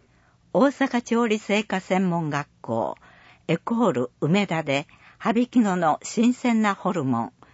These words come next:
美濃、赤鮮、福を使ったメニューコンテストが九月二十五日水曜に実施されました。八組が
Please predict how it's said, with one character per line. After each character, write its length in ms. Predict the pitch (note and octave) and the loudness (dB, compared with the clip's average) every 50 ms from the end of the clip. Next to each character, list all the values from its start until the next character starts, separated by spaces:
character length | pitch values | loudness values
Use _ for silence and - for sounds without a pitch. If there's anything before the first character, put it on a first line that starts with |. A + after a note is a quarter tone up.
| _ _ - | _ _ 0
美 160 | F3+ G#3 A3 | 2 4 4
濃、 280 | G#3 F3 D3 B2+ - - - _ _ _ | 4 4 2 0 0 -2 -8 _ _ _
赤 300 | - D3+ D#3 - A#3+ A#3 | -2 -2 0 0 -2 -2
鮮、 420 | - - - - F3 E3 D3+ - - _ - - _ _ _ _ _ | -2 -4 -6 -4 -2 -2 -4 -6 -10 _ -20 -20 _ _ _ _ _
福 400 | - - B3 B3 - - C4 F#3 | -6 -6 -6 -4 0 2 2 2
を 80 | C3+ | 2
使 320 | B2 - - C#3 - - C#3 | 0 -4 -10 -8 -4 -4 -4
っ 80 | C3+ _ _ _ | -4 _ _ _
た 200 | - A#2+ B2+ - - - - - - - | -4 -4 -4 -4 -8 -14 -20 -20 -18 -8
メ 220 | - D3 E3 A#3+ | -2 2 4 6
ニ 160 | A#3 B3 C4+ C4+ | 8 8 6 4
ュ 60 | C4 | 2
ー 40 | - | 0
コ 140 | - B3+ B3 | 0 0 0
ン 80 | A#3 | 0
テ 160 | G#3+ - D3 C#3+ | 0 -2 -4 -6
ス 200 | - - - - | -6 -8 -10 -6
ト 120 | B2+ A2+ | -6 -4
が 220 | - A#2 A2+ - - - _ _ _ _ _ - | -4 -4 -6 -6 -8 -14 _ _ _ _ _ -4
九 140 | - A#3+ A#3+ | -2 0 2
月 300 | A3 A#3+ - - - C#3+ | 2 0 -2 -2 -2 0
二 180 | D3+ F#3 G#3 | 2 2 2
十 200 | G3 - F3+ D#3 | 0 0 -2 -2
五 160 | C3+ C#3 C3+ C3+ | 0 0 0 0
日 400 | C3 C3 B2+ - - B2 - - | 0 0 -2 -4 -8 -8 -8 -10
水 380 | - - - F#3+ A3 A#3 A3+ | -12 -8 -2 0 0 2 2
曜 240 | A#3 A3+ G#3+ F3+ C#3+ | 2 0 0 0 0
に 300 | C3 B2 B2 - - _ _ _ _ _ | 0 0 -2 -2 -6 _ _ _ _ _
実 200 | - - C#3 D3 | -8 -4 -4 -4
施 220 | D3 - - G3+ E3 | -4 -2 -4 -4 -4
さ 220 | - - D3+ C#3 | -4 -4 -6 -4
れ 100 | C#3+ C3+ | -4 -4
ま 140 | B2+ A#2 A#2+ | -4 -4 -6
し 200 | - - - - | -8 -10 -12 -10
た。 180 | - - - - _ _ _ _ _ _ _ _ _ _ _ _ _ _ _ _ _ _ _ _ _ | -8 -8 -8 -8 _ _ _ _ _ _ _ _ _ _ _ _ _ _ _ _ _ _ _ _ _
八 320 | - - A#3 - - C#4+ | -8 -8 -8 -8 -10 -12
組 320 | - - C4+ B3+ A#3 G3+ C#3+ | -4 0 2 4 4 2 0
が 240 | C#3 C3+ C3 - | -2 -4 -6 -6